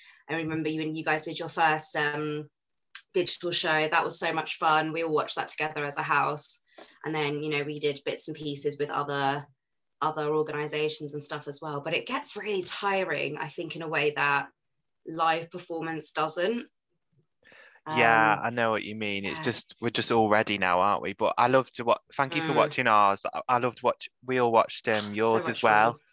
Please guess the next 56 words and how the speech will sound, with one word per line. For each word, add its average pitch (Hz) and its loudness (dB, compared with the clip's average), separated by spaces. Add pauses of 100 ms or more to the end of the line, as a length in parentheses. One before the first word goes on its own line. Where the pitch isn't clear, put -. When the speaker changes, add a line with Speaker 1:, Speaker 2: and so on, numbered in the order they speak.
(120)
Speaker 2:
Do - -6
you 120 -2
know, 110 4
um, 107 -2
the, 107 0 (120)
the 113 -10
Bristol 113 -4
Pride 110 4
one, 98 2 (220)
<laughs> - -4
which 127 2
we 131 0
can 131 0
talk 262 8
Speaker 1:
Oh, - 10
Speaker 2:
about 285 6
in 285 8
a - 8
Speaker 1:
yeah, - 8
Speaker 2:
bit? 269 2
Speaker 1:
yeah. 269 4 (1500)
Speaker 2:
Yeah, 120 4
Speaker 1:
Yeah, 202 6
that - 8
was - 6
Speaker 2:
so - 4
Speaker 1:
a - 4
lot 240 6
of - 2
fun 214 2
to 190 -6
do, 175 -2
but 175 -4
it 180 0
was 180 -8
really 208 4
hard 165 0
work. 156 0 (200)
Like, 170 0
not 190 0
only, 175 2 (300)
I 160 4
mean, 165 0
yeah, 147 0
yeah, 143 0
it - -4
was 185 0
a, 208 4
it 185 -2
was 190 0
a 190 4
lot, 165 0
a 156 0
lot, 135 0
a 135 -4
lot. 98 -6